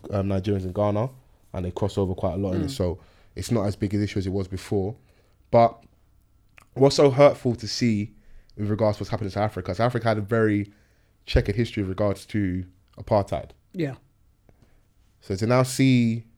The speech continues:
Speaker 1: these people treating what we would coin as their brothers and sisters in this manner with, I saw a video of someone getting burnt in the street, a sh-, attacks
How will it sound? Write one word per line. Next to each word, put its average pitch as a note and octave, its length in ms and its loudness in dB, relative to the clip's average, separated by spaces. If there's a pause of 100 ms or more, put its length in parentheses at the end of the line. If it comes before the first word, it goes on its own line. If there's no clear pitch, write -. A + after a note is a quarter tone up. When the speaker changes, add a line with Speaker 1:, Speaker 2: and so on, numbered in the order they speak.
(2250)
Speaker 1:
these A#2+ 260 0
people A#2 340 -2
treating G2+ 720 -4 (1200)
what A2+ 240 2
we B2+ 80 6
would A#2+ 140 2
coin A#2+ 220 2
as G#2 100 0
their G#2 120 0
brothers G#2 360 0
and G2 100 -4
sisters B2+ 680 -4 (560)
in G2 120 -6
this G2+ 160 -6
manner G2+ 280 0
with, F#2 440 -4 (1700)
I F2+ 60 -6
saw G2+ 220 -2
a - 20 0
video F#2+ 180 0
of F2+ 40 -4
someone F#2+ 220 -2
getting F2+ 180 -6
burnt F2+ 280 -2
in F2+ 60 -6
the F2+ 60 -6
street, G2 480 -2 (480)
a - 80 -10
sh-, - 80 -14 (180)
attacks - 800 -6